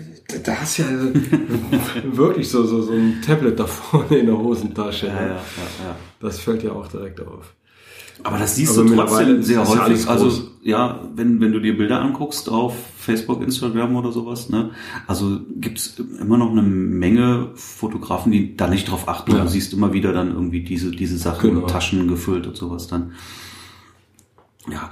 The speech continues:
Speaker 2: also, wenn's jetzt um Posing geht, ich hab ja nichts gegen Posing.
Speaker 1: Mhm.
Speaker 2: Ich find Posing schon völlig in Ordnung. Das ist teilweise, glaub ich, ein bisschen verpönt. Es muss alles, äh, ganz natürlich sein
Speaker 1: Ein
Speaker 2: und
Speaker 1: gesunder
Speaker 2: sowas.
Speaker 1: Mix ist auch schön.
Speaker 2: Ein gesunder Mix, ne?
Speaker 1: Genau.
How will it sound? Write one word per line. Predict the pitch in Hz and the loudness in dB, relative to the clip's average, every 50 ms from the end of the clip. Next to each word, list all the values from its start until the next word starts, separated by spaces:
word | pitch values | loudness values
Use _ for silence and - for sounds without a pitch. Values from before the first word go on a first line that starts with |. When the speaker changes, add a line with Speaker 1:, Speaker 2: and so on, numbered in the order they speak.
| - - - - | -14 -16 -14 -10
Speaker 2:
also, | - - 98 113 113 113 - - - - - _ _ _ - - - - - - - - | -4 0 2 4 4 2 0 -6 -12 -20 -20 _ _ _ -20 -20 -20 -20 -20 -16 -8 -4
wenn's | 110 101 - | -2 2 2
jetzt | 143 131 - | 2 4 4
um | 127 113 110 | 4 4 4
Posing | 110 113 127 135 131 127 120 | 4 4 4 6 6 6 6
geht, | 110 110 110 113 - | 6 4 2 0 -2
ich | - - - | -4 -6 -4
hab | - - | -4 -2
ja | 90 | -2
nichts | 85 82 82 - | 0 -2 -2 -4
gegen | - 80 78 80 78 | -6 -6 -6 -8 -8
Posing. | - 82 76 71 76 73 78 92 | -8 -8 -8 -6 -6 -6 -4 -2
Speaker 1:
Mhm. | 104 | -2
Speaker 2:
Ich | 104 107 | 0 0
find | 120 147 135 - | 0 0 0 -2
Posing | - 151 139 120 110 110 | -2 -2 0 0 0 0
schon | - - 107 101 101 | 0 -2 -2 -2 0
völlig | - 117 107 101 - - | 0 0 0 0 -2 -4
in | - - | -6 -4
Ordnung. | - 107 - - 98 90 | -4 -4 -2 -2 -2 -2
Das | 87 85 85 | -2 -2 -4
ist | 87 85 - | -6 -6 -4
teilweise, | - 98 92 92 101 95 98 92 | -2 -2 0 0 0 0 0 -2
glaub | 87 95 92 90 | -2 -4 -4 -4
ich, | - - | -4 -4
ein | 101 95 | -4 -2
bisschen | - - - - 87 | -2 -4 -4 -4 -4
verpönt. | - 90 85 - - 127 139 - - | -4 -6 -4 0 2 4 4 4 4
Es | - 82 - 95 | 2 0 -2 -4
muss | 95 85 87 | -6 -6 -4
alles, | 92 92 92 87 - - - - - - - - - - | -4 -4 -4 -4 -6 -8 -12 -14 -14 -14 -16 -16 -12 -8
äh, | 98 | -6
ganz | 90 92 92 87 87 87 87 87 92 90 82 95 110 - - - - - - - | -4 -4 -2 -2 0 0 0 -2 -2 -4 -4 -4 -6 -6 -6 -8 -8 -6 -2 0
natürlich | 123 110 - - 120 127 127 123 113 - | 0 0 0 2 4 4 4 4 4 2
sein | - 107 107 110 110 113 | 0 0 2 4 4 6
Speaker 1:
Ein | 110 | 6
Speaker 2:
und | 110 | 6
Speaker 1:
gesunder | 110 113 - 127 139 147 127 120 | 6 6 6 6 4 4 4 4
Speaker 2:
sowas. | 117 127 | 4 4
Speaker 1:
Mix | 151 151 - - | 2 0 -2 -4
ist | - - - - | -6 -8 -6 -8
auch | - - | -8 -8
schön. | - 117 110 | -6 -4 -2
Speaker 2:
Ein | 98 | 2
gesunder | 127 127 131 156 147 143 135 139 | 2 4 4 4 2 2 2 2
Mix, | 151 156 - - - - - | 2 0 0 0 -2 -6 -2
ne? | 104 101 - | 0 2 4
Speaker 1:
Genau. | 156 151 123 104 101 | 4 4 4 2 0